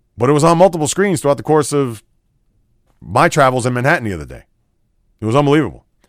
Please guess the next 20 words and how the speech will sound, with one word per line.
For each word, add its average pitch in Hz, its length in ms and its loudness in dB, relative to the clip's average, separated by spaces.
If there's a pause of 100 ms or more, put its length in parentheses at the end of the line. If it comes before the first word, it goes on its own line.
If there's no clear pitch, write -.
(320)
So 113 100 -4
that 120 80 0
just 139 160 -2
shows 143 160 2
the 117 140 -2
impact 127 340 0
that 107 140 -4
the, 107 60 -10
not 120 160 -2
only 120 140 -2
the 98 80 -8
league 120 240 -4
has, 120 240 -2
but 92 120 -16
these 82 160 -12
rookies 110 340 -6
and 92 100 -10
including 98 360 -6
Zion 87 260 -8
Williamson. 82 480 -12